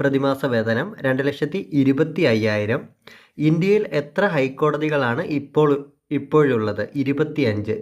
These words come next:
ഇന്ത്യയിൽ നിലവിലുള്ള ഹൈക്കോടതികൾ ഇരുപത്തിയഞ്ച്. ഏറ്റവും കൂടുതൽ ജഡ്ജിമാരുടെ ഹൈക്കോ-, ജഡ്ജിമാരുള്ള ഹൈക്കോടതി അലഹബാദ് ഹൈക്കോടതി. ഏറ്റവും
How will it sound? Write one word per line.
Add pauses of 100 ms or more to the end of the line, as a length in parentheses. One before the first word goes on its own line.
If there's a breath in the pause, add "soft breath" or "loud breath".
ഇന്ത്യയിൽ
നിലവിലുള്ള (480 loud breath)
ഹൈക്കോടതികൾ (180)
ഇരുപത്തിയഞ്ച്. (3000)
ഏറ്റവും (100)
കൂടുതൽ (160)
ജഡ്ജിമാരുടെ
ഹൈക്കോ-, (100)
ജഡ്ജിമാരുള്ള (100)
ഹൈക്കോടതി (340 loud breath)
അലഹബാദ്
ഹൈക്കോടതി. (120)
ഏറ്റവും